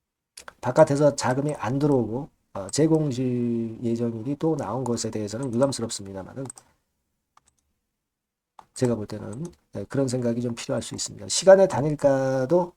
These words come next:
뭐 일단 소폭 하락밖에 안 했죠. 네.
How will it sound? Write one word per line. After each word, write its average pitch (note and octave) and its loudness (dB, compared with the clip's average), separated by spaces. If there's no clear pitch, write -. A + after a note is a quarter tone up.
뭐 G2+ -12
일단 A#2+ -2
소폭 D3 -2
하락밖에 A#2 -2
안 - -4
했죠. - -8
네. F#2 -16